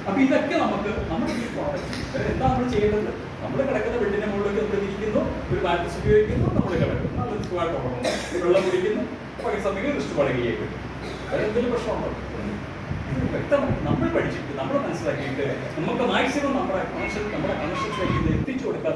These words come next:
സാധിക്കുക എന്നുള്ളതാണ് നമുക്ക് ഏറ്റവും വലിയ കാര്യം. ഒരു ഐഡിയ കിട്ടിയല്ലോ? യെസ്, ഇത് മാത്രം. അപ്പൊ നമ്മളെ സംബന്ധിച്ച് നമ്മൾ പ്രോഡക്റ്റ് ഉപയോഗിച്ച കാര്യങ്ങളൊക്കെ ഓക്കെയാണ്, നമ്മുടെ ഹെൽത്ത് ഓക്കെയാണ്. പക്ഷേ നമുക്ക് വേണ്ട സെക്കൻഡ് നമുക്ക് വരുമാനം വേണം, അല്ലേ? നമുക്ക് വരുമാനം ജീവിക്കാൻ പറ്റുന്ന കറക്റ്റ് ആദ്യം രണ്ടാമത്തെ കാര്യമാണ്. അത്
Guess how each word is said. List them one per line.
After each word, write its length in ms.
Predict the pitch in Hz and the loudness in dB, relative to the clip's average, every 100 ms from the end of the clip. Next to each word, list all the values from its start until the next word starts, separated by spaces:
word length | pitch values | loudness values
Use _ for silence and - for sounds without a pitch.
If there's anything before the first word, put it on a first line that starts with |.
| - | 0
സാധിക്കുക 380 | 143 147 151 143 - - - 139 | -2 -2 -4 -4 -4 -6 -2 0
എന്നുള്ളതാണ് 440 | 147 131 120 120 | 2 2 0 -2
നമുക്ക് 240 | - - - | -4 -6 -6
ഏറ്റവും 180 | - - - | -6 -6 -4
വലിയ 160 | - - - | -4 -6 -8
കാര്യം. 220 | - - - - - - | -8 -8 -8 -10 -10 -2
ഒരു 100 | 226 226 | 2 4
ഐഡിയ 120 | 233 | 4
കിട്ടിയല്ലോ? 300 | 240 226 226 220 - - - | 2 0 0 0 -4 -8 -8
യെസ്, 160 | - - | -6 -6
ഇത് 100 | - - | -2 0
മാത്രം. 260 | - - - - | 0 -4 -8 -2
അപ്പൊ 100 | 269 254 | 0 2
നമ്മളെ 180 | 254 302 | 4 4
സംബന്ധിച്ച് 400 | 294 262 247 247 247 - - - | 4 2 2 2 2 0 -6 -2
നമ്മൾ 180 | 320 294 302 | 2 2 2
പ്രോഡക്റ്റ് 360 | 226 - 302 311 | 4 4 4 2
ഉപയോഗിച്ച 280 | 294 277 277 269 | 0 0 0 2
കാര്യങ്ങളൊക്കെ 420 | 269 269 269 262 247 | 2 2 2 4 4
ഓക്കെയാണ്, 300 | 240 240 233 | 4 2 0
നമ്മുടെ 180 | 226 220 | 0 0
ഹെൽത്ത് 180 | 226 226 202 | 0 0 0
ഓക്കെയാണ്. 260 | 202 - 180 | 0 0 0
പക്ഷേ 180 | 277 285 277 - - 185 | 2 2 0 -4 -2 2
നമുക്ക് 240 | 285 302 262 | 2 2 2
വേണ്ട 200 | 262 - - | 2 0 0
സെക്കൻഡ് 260 | - 277 269 | 0 2 2
നമുക്ക് 200 | 262 - - | 4 8 8
വരുമാനം 340 | - 269 285 285 | 8 4 2 2
വേണം, 180 | 277 - | 2 -2
അല്ലേ? 180 | 285 311 - - - | 2 2 2 -2 -8
നമുക്ക് 200 | - - 269 | -8 -2 0
വരുമാനം 360 | 247 269 285 294 | 2 2 4 4
ജീവിക്കാൻ 240 | 285 285 302 | 2 2 0
പറ്റുന്ന 260 | - - 285 285 | 0 -4 -2 0
കറക്റ്റ് 240 | 285 - | 0 0
ആദ്യം 220 | 254 262 269 | -2 -2 -2
രണ്ടാമത്തെ 320 | 269 294 302 302 | -2 0 2 4
കാര്യമാണ്. 340 | 285 285 254 - - - - | 4 4 2 -2 -6 -10 -2
അത് 100 | 240 | 0